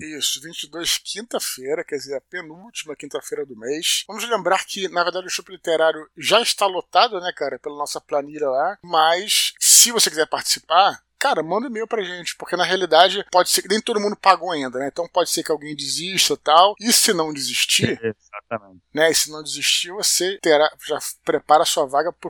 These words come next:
Speaker 1: próximo Chopp Literário. É, logo,
Speaker 2: Uhum.
Speaker 1: logo eu vou anunciar o tema, vai ser um tema super bacana também, que ele tá ficando muito legal. Então se quiser participar, lembrando que este agora, no dia vinte e dois, vai ser sobre literatura gótica, vai ser irado, Thiago, irado. Eu tô aqui reestudando alguns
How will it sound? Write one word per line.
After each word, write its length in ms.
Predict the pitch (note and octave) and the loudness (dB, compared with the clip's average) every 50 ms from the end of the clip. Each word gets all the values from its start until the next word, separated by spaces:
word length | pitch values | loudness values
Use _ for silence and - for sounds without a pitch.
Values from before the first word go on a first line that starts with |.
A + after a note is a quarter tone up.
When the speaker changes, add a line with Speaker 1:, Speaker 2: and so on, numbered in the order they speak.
| - _ - | -14 _ -4
Speaker 1:
próximo 500 | D3 D3+ D#3+ F#3+ G3 - - - D#3+ D3 | 0 2 2 2 2 2 0 -2 -4 -6
Chopp 300 | - - D#3 - - D3+ | -8 -8 -8 -10 -14 -16
Literário. 600 | D3 - - C3+ A#2 - - - C#3+ D3 E3 - - | -14 -8 -6 -4 -4 -4 -6 -6 -6 -6 -8 -6 -4
É, 140 | D3 D3 D3 | -2 -2 2
logo, 240 | D#3 F3+ G#3+ G#3+ | 6 6 8 8
Speaker 2:
Uhum. 80 | A#3 E3+ | 6 4
Speaker 1:
logo 160 | F#3 G3 G3 | 2 2 2
eu 80 | G3+ G#3 | 2 2
vou 80 | F3+ F3+ | 2 2
anunciar 420 | E3+ F3 E3 - - - D#3 D3+ D3 | 2 2 2 2 2 4 2 2 0
o 40 | |
tema, 360 | - _ - C#3+ D#3 D#3+ D3+ C#3 | -2 _ -6 -6 -4 -4 -4 -6
vai 100 | C#3+ C3 | -6 -6
ser 140 | - D#3 | -6 -6
um 20 | C#3+ | -8
tema 220 | - D#3 D3 D3 | -8 -8 -6 -4
super 260 | - - - F3+ E3+ | -4 -4 -4 -4 -4
bacana 420 | D#3 D#3 C#3+ - - - C#3+ D3 C3 | -4 -4 -4 -4 -8 -14 -14 -14 -14
também, 380 | - C3 A#2+ A#2 B2 C#3+ D#3+ | -14 -16 -16 -12 -12 -12 -12
que 100 | C#3+ - | -10 -12
ele 80 | C#3 C3 | -12 -10
tá 120 | - D3 | -10 -10
ficando 240 | - - - D#3 D#3 | -8 -6 -6 -6 -6
muito 240 | D#3 E3 F#3 - G3 | -8 -12 -12 -6 -2
legal. 400 | E3+ D3 B2+ B2+ C3 D#3 F#3 - | -2 0 0 2 2 2 2 0
Então 160 | - D4 C#4 | 0 -2 -2
se 80 | - - | -2 0
quiser 160 | G#3+ G3+ F#3+ | 0 0 0
participar, 560 | - G3+ - - - - G3 - - E3+ F#3 | 2 0 0 0 -2 -4 -4 2 6 8 8
lembrando 400 | G3+ G#3 G#3+ F#3+ E3+ F3 D#3+ D3+ | 8 6 2 0 0 0 0 0
que 240 | - - - E3 D#3+ | -2 -4 -2 4 6
este 420 | E3+ G3 A#3+ - - - - - | 8 8 8 6 4 0 0 -2
agora, 380 | C4 A3 F#3 F3 E3+ E3+ F3 F3 | -4 -6 -4 0 2 2 2 0
no 80 | D#3+ D3 | -2 -6
dia 180 | D3 D3+ D3 | -8 -8 -8
vinte 200 | C#3+ D#3+ F3+ - | -8 -8 -10 -10
e 60 | C#4+ | -8
dois, 400 | A#3+ G3+ F3+ F#3 - - - - - - | -6 -4 -2 -2 0 0 -2 -4 -2 0
vai 100 | F3+ - | 0 0
ser 120 | - F3 | 2 2
sobre 260 | - - F#3 E3+ E3+ | 2 2 2 0 -4
literatura 720 | E3+ - _ - G#3+ G#3+ G3+ E3 - _ - G3+ B3+ C#4 A#3 | -6 -8 _ 2 4 4 4 2 0 _ -12 -6 -4 -2 -2
gótica, 600 | D#3+ C3+ C3+ C#3 C#3+ - - - - - E3 - | -2 -2 0 0 0 0 -2 -4 -4 -6 -8 -6
vai 160 | - E3+ D#3 | -4 0 4
ser 360 | - - - G3 F#3 D#3 - - - | 6 6 6 6 2 0 -4 -6 -6
irado, 560 | G3+ A3 C4+ C4+ F#3 C#3+ C#3+ D3 D3+ C3+ B2 | -4 0 6 8 8 10 10 10 8 6 0
Thiago, 280 | - - - A2 B2 D#3 | -6 -6 -6 -6 -8 -4
irado. 380 | F#3 F#3+ D3 C3+ C#3+ D#3 D3+ C3+ | -2 0 2 6 6 6 6 4
Eu 20 | |
tô 140 | - - F3 | 0 -4 -6
aqui 360 | D#3 - - - F#3+ G3+ F#3+ - - | -6 -4 -6 -4 -2 -2 0 0 0
reestudando 1000 | - D#3+ F3+ G3 - - - - F3+ D#3 C#3 C#3+ D3 E3 F3 E3+ D#3 C#3 B2+ A2 - | 2 2 4 4 4 2 2 0 -4 -4 -2 0 2 2 2 0 -2 -4 -4 -2 -2
alguns 400 | D#3 D3 D3+ F3 E3 - - | -4 -4 -4 -2 0 2 2